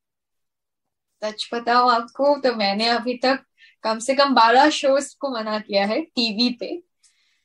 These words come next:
अ, टीवी, अ, no offense, मुझे बहुत अच्छा लगता है, मैं खुद देखती हूँ, enjoy करती हूँ,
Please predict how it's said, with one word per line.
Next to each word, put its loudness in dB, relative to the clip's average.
अ, 6
टीवी, -2
अ, -4
no 4
offense, 2
मुझे -2
बहुत -2
अच्छा -2
लगता -2
है, -2
मैं -6
खुद -12
देखती -4
हूँ, -2
enjoy -6
करती -6
हूँ, -10